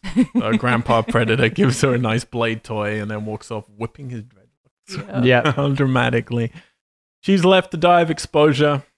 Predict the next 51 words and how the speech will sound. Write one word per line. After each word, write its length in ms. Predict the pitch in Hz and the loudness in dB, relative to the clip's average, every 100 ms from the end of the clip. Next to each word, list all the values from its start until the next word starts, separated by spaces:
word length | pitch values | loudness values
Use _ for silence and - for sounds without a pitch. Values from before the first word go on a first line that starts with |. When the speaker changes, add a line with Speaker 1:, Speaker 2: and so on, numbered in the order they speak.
| - | -20
Speaker 2:
Yeah. 100 | - | -20
Speaker 1:
But 100 | 143 | -10
don't 200 | 143 127 | -6 -2
worry, 340 | 123 123 127 117 | -2 -2 -4 -8
there's 160 | 135 131 | -6 -2
a 40 | |
little 160 | 123 117 | -2 -2
tractor. 480 | - 107 - 117 113 _ _ _ _ - - | -4 -8 -8 -10 -10 _ _ _ _ -20 -10
No 120 | 139 | -6
one 100 | 120 | -4
was 100 | 117 | -2
allowed 280 | 110 107 110 | 0 0 -2
in 80 | 113 | -4
it 40 | - | -2
earlier. 380 | 107 104 107 110 | -4 -2 -4 -6
Now 260 | 110 117 123 | -6 -4 -2
everyone's 300 | 127 127 113 | -2 -4 -4
dead. 360 | 127 107 95 _ _ | -8 -8 -10 _ _
Problem 260 | 120 120 120 | -14 -12 -12
solved. 520 | - 110 104 - _ _ - | -8 -8 -10 -14 _ _ -4
Tractor 380 | - 104 - 120 | -2 -2 -4 -10
fun. 300 | - 107 101 - | -8 -8 -8 -12
Speaker 2:
Fucking 160 | 165 | -14
Speaker 3:
Yeah. 120 | 165 160 | -12 -14
Speaker 2:
beakers. 440 | 170 165 165 170 - _ _ _ _ _ | -16 -16 -14 -14 -16 _ _ _ _ _
Speaker 1:
Um, 400 | 113 123 127 127 | -4 0 2 2
and 180 | 139 151 | 4 4
then, 200 | 143 135 | 4 4
yeah, 240 | 135 135 | 4 4
we're 160 | 131 131 | 4 4
on 100 | 127 | 2
a 60 | 120 | 0
shot. 480 | - 123 123 - _ _ - | 2 4 2 0 _ _ -12
This 100 | 120 | -6
is 80 | 110 | -2
a 80 | 104 | -2
Predator 380 | - 117 113 110 | 0 0 0 -2
ship 380 | - 113 113 | 0 0 0
as 80 | 107 | -4
it 60 | 107 | -8
goes 280 | 107 107 110 | -4 -2 -2
off 140 | - | -4
into 140 | 101 | -10
space, 720 | 98 - - 156 143 135 - 110 | -14 -20 -2 2 2 0 -4 -6
and 120 | 107 | -2
they 80 | 110 | -2
all 140 | 110 | -2
walk 260 | 110 113 - | -2 -4 -4
away 440 | 110 110 110 110 | -4 -2 -2 -4
from 240 | 107 107 104 | -6 -6 -6
this, 320 | 104 - | -6 -8